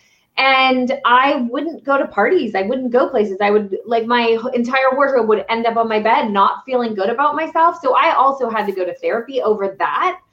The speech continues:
So the idea of, you know, cooking for other people and really making that a career, even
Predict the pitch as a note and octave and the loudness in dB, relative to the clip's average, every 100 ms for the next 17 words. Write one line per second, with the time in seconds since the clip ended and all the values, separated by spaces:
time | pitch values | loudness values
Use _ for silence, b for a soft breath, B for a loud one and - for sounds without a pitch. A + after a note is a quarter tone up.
0 | _ _ _ _ D#4+ D4+ D4 C#4 - B3+ | _ _ _ _ 4 6 4 0 0 2
1 | D4 D4+ A#3+ B3 C4+ - C#4+ - A#3+ A3 | 2 0 -4 -4 0 2 0 0 0 2
2 | A3 G#3+ G#3 - _ _ _ _ _ _ | 0 -2 -6 -14 _ _ _ _ _ _
3 | _ _ _ _ - B3 A3+ - - D4 | _ _ _ _ -4 -2 -2 -6 -6 -6
4 | D#4 D4 C#4 B3+ B3 A#3 - C#4+ A#3+ C4+ | -4 -4 -2 0 0 -2 -4 -6 0 2
5 | A#3+ G3+ G#3 C4 D4 C#4 B3+ B3+ B3+ A#3+ | 2 -2 -4 -4 -2 -2 -2 -4 -4 -2
6 | A3 A3+ - G#3+ A3 C#4 F4+ D4+ D4+ F4 | 0 -2 -4 -6 -4 -2 -2 -2 0 0
7 | F4+ | 0